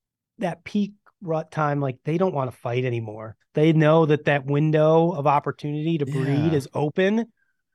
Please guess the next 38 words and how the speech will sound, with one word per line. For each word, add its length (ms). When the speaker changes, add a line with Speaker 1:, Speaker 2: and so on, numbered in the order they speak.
Speaker 1:
And 140
it's 200
like, 440
their 300
mind 380
is 100
on 200
breeding. 540
So, 580
you 120
know, 220
earlier 640
in 160
the 100
rut, 320
and 160
something 220
we 100
didn't 200
talk 200
about 200
earlier 300
is 120
I'll 140
probably 560
do 460
a 60
little 200
bit 120
more 140
doe 260
bleeding. 540
Speaker 2:
Mm-hmm. 260
Speaker 1:
I've 140
had 280
really 300
good 180
success 640